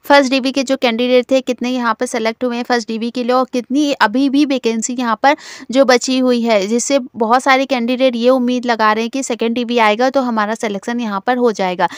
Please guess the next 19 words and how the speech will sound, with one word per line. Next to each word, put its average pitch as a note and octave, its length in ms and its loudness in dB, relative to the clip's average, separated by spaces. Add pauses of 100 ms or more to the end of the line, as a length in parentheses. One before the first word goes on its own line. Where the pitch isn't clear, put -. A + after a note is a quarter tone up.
(260)
तो C4 60 2
इसमें C4 280 0
अगर C#4+ 160 4
हम C4+ 120 0
देखें C4+ 260 0
तो C#4+ 100 0
कट B3 160 -2
ऑफ B3 180 4
आपका C4+ 280 0
कितना C4 280 -4
नीचे B3+ 300 -2
जा B3+ 140 2
सकता C4 300 -2
है C4 60 4
और C4+ 140 4
उसके B3 240 0
बाद A#3 280 2
यहाँ A#3 300 -2
पर C#4+ 160 4